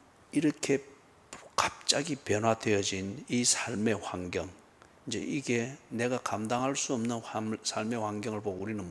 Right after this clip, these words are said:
문제라고 그러죠. 삶의 문제. 그죠? 그렇게 이야기를 하죠. 이 광풍이 일어나서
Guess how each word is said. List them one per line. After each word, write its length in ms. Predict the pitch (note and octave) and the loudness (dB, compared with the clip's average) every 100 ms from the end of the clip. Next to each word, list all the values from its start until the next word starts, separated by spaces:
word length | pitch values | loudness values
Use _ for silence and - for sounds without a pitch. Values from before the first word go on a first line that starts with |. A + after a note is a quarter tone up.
| F2+ | -6
문제라고 640 | G2 G2+ A2+ A#2 A2 F#2+ | -2 2 4 4 2 0
그러죠. 440 | F2+ F2 - F2 - - - - - - - - | -2 -2 -4 -8 -10 -20 -20 -20 -20 -20 -20 -8
삶의 500 | - - G#2+ A2 A2 | -6 -2 -2 0 0
문제. 520 | F#2+ F#2+ F#2 F2+ E2 - - - - - - - - - | -2 -4 -2 -2 -4 -10 -20 -20 -20 -20 -20 -20 -20 -12
그죠? 320 | - A#2 C3 - | -8 -6 -8 0
그렇게 360 | B2 A#2 G#2+ | 2 2 2
이야기를 380 | G2 G2+ G#2 A2 | 4 2 2 -4
하죠. 280 | G#2 F#2+ G2+ - - - - - | -4 -4 -8 -12 -18 -16 -16 0
이 140 | C#3+ C3+ | 2 4
광풍이 920 | - G2 G#2+ A#2 - - D3+ C#3 - | 2 2 4 2 0 0 4 2 2
일어나서 800 | D3+ C3+ A2 A2 A2 - C3+ | 0 2 4 4 6 4 0